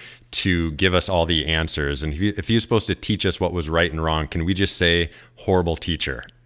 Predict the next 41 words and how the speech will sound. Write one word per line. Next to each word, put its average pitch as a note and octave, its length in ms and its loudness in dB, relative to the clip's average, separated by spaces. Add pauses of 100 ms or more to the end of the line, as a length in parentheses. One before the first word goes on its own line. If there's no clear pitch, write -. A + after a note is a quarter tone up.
(100)
He G#2 120 -2
wasn't A#2 420 2
giving A2+ 300 2
us F2 140 0
answers. D#2+ 640 0 (140)
He G2+ 140 2
was F2+ 120 2
leading A#2 400 2
us F2 160 0
towards F2+ 300 -2
curiosity, F2+ 680 0
without A2+ 480 -2
a A#2 40 2
doubt. A2+ 240 2
I G#2 140 2
don't C3+ 160 2
know B2 140 0
how A2 100 -2
you G#2+ 140 0
can F#2+ 160 -4
read F#2 240 -2
the F#2 40 0
gospel E2+ 420 0
messages D2 580 -4 (280)
without F2+ 400 2
seeing F2 380 2
that, C#2+ 220 -4
because E2+ 260 0
there's F#2 140 2
so G#2+ 580 2 (220)
many F#2 360 2
loose F2 300 0
ends F2 300 0
that D2+ 100 -6
he E2 80 -2
just F#2 380 -2
left E2 340 -6
hanging E2+ 360 -2
there C#2+ 220 -4
on D#2+ 220 -4
purpose. - 580 -8